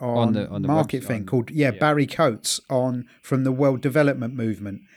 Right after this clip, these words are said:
Speaker 1: And he doesn't recognise them, even though they're playing a video of him arguing about, you know, "Well, your kids just need to think like us rather than like you."
Speaker 2: Yeah,
Speaker 1: And he's like,
Speaker 2: he's the one who
Speaker 1: "Oh,
Speaker 2: did that
Speaker 1: you
Speaker 2: initial spoof.
Speaker 1: spoofed me."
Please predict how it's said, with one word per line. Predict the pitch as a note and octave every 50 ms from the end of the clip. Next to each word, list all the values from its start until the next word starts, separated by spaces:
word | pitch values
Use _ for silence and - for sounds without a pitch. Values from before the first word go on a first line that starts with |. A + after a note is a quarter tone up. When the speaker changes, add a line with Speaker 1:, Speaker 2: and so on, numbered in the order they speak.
| _ _ _ _ _ - -
Speaker 1:
And | C#3+ D3
he | D3 F#3 G#3+
doesn't | A3+ G#3 - - D#3+ D#3
recognise | D#3 G3+ G3 G3+ G3 D#3+ - C3+ B2 A2+ A2+ G#2+ -
them, | - A2 G2+ G#2 -
even | E3 F#3 E3+ F3 E3
though | D#3+ D#3 D3
they're | C3+ D3 C#3+
playing | C#3+ - F3+ F3+ F3+ E3+ D#3+
a | D3+
video | C3 B2+ D#3+ D#3 - A#2+ G2+ F#2+ F#2+ G#2+ B2+ C3 - _ _ _ _ _ _ _ _ _ _ -
of | B2+ -
him | B2+ D3+ C#3+ C#3
arguing | C#3+ D#3 D#3+ D#3+ C3 - B2 A2+ A2 A2 A#2
about, | B2+ A#2+ - B2+ A#2+ A#2 B2
you | C3+ C3
know, | A#2+ A2+ A#2 A#2 - _ _ _ _ _
"Well, | - C#3
your | C#3 D#3+ D#3 C3+
kids | - - - F3+ D3 - - -
just | - D3+ D3 -
need | D3+ C#3 B2 -
to | C#3+
think | C3+ - D#3 C#3 - B2+
like | B2+ B2+ C3+ B2+ -
us | D#3+ C#3+ A#2 - - -
rather | B2+ B2 B2 B2 B2 A#2+
than | A#2 A#2+ A#2 B2
like | B2 B2 B2 A#2+ - -
you." | C3+ D#3 D3+ A2 F2+ E2+ - _ _ _ _ _ _ _ _ _ _ _ _ _ _ _ _ _ _ _ _ -
Speaker 2:
Yeah, | A2 G#2 F#2+
Speaker 1:
And | A#2+
he's | B2+ B2 -
like, | C3+ A#2 A#2+
Speaker 2:
he's | A#2 A2
the | A2
one | G#2+ G#2+ G#2+
who | -
Speaker 1:
"Oh, | A2+
Speaker 2:
did | - -
that | - - C#3
Speaker 1:
you | D3
Speaker 2:
initial | C#3 - - -
spoof. | - - - G#2+ G2+ -
Speaker 1:
spoofed | F3 F3 F#3+ G3 F#3 - - C3+
me." | C3+ C3 A#2 A2 G2 F#2+